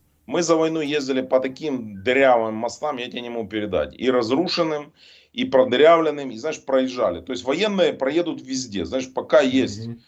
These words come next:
Speaker 2: мгм.
Speaker 1: хоть какие-то там опоры и что-то, они проскочат. Но нормального движения там не будет, потому что там же шли фуры, которые везли гражданские. То есть нормального не будет. Они щас закроют эти мосты, они будут их ремонтировать, причем ремонтировать их долго придется.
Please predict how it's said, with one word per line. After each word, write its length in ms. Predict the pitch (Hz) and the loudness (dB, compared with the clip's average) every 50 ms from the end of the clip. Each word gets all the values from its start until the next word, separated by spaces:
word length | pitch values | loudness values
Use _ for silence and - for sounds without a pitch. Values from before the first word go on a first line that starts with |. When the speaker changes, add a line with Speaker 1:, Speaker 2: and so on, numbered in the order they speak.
| _ 117 | _ -20
Speaker 2:
мгм. 280 | 104 104 101 107 113 117 | -18 -18 -16 -16 -12 -6
Speaker 1:
хоть 240 | 120 151 151 156 - | -2 -2 -2 -2 -6
какие-то 460 | - - - 147 143 135 131 131 123 | -14 -16 -10 -4 -4 -4 -2 -4 -2
там 240 | - 127 120 117 - - | 0 0 0 0 0 -2
опоры 440 | 117 - - 147 143 131 117 113 | -2 -2 -2 0 0 2 2 2
и 20 | 113 | 0
что-то, 260 | - - 185 180 139 | -2 -6 -6 -4 -2
они 140 | 131 131 135 | -2 -2 -4
проскочат. 520 | 135 131 131 - - 92 - - - - 117 | -4 -6 -8 -6 -8 -8 -8 -8 -10 -6 -2
Но 120 | 135 147 | 0 2
нормального 500 | 151 156 165 175 190 202 196 180 170 160 | 4 4 4 6 6 4 6 6 4 2
движения 360 | 147 139 139 147 165 165 156 143 | 2 -2 -4 -4 -4 -2 -2 -2
там 220 | - 139 131 131 | 0 -2 -2 -2
не 80 | 131 131 | -2 -4
будет, 220 | 127 110 92 85 | -4 -6 -8 -8
потому 60 | - - | -10 -12
что 100 | 113 110 | -6 -2
там 180 | - 135 135 | 0 0 0
же 100 | 127 127 | -2 -4
шли 200 | - - 131 131 | -6 -4 -4 -6
фуры, 420 | 131 - 147 147 127 101 85 - - - - _ _ | -6 -4 -2 -2 0 0 -2 -4 -8 -16 -20 _ _
которые 380 | _ - 104 110 120 120 117 117 | _ -6 -2 0 2 4 4 2
везли 240 | 113 110 110 117 110 | 2 0 -2 -2 0
гражданские. 580 | 107 113 110 107 117 131 127 - - - 98 | 2 2 2 4 4 4 4 2 0 -6 -8
То 100 | 92 101 95 | -8 -6 -6
есть 180 | 90 - - | -6 -6 -2
нормального 760 | 98 113 127 135 156 185 196 190 180 165 156 151 143 135 131 131 | 2 2 4 4 4 4 2 2 2 2 2 2 0 0 -2 -4
не 120 | 127 135 | -4 -6
будет. 280 | 131 131 127 107 95 - | -6 -4 -4 -4 -4 -4
Они 120 | 113 127 131 | -4 -4 -4
щас 200 | 131 135 127 123 | -6 -6 -8 -8
закроют 440 | 131 131 - 147 139 123 117 110 113 | -6 -2 2 4 6 6 6 4 2
эти 140 | 107 117 | 0 -4
мосты, 460 | 110 110 117 - - - 131 107 110 _ _ _ _ _ _ _ _ - | -4 -4 -4 -6 -6 -8 -10 -10 -12 _ _ _ _ _ _ _ _ -4
они 240 | - 120 120 127 | -2 -2 0 0
будут 300 | 127 127 131 131 131 131 | 0 0 0 0 0 0
их 120 | 131 - 131 | -4 -2 -2
ремонтировать, 600 | 123 120 123 127 131 131 185 180 175 165 147 131 | -2 0 -2 -2 -4 -2 0 2 4 4 4 2
причем 220 | - - 135 131 | 0 -4 -4 -4
ремонтировать 640 | 123 123 123 120 110 - 131 123 113 113 110 101 107 | -4 -4 -4 -4 -4 -2 0 2 4 4 4 4 0
их 140 | 107 101 104 | -4 -4 0
долго 300 | 139 160 175 175 170 156 | 2 2 4 4 2 2
придется. 560 | 131 127 123 120 127 120 113 - - - | 0 -2 -6 -6 -6 -6 -6 -6 -10 -12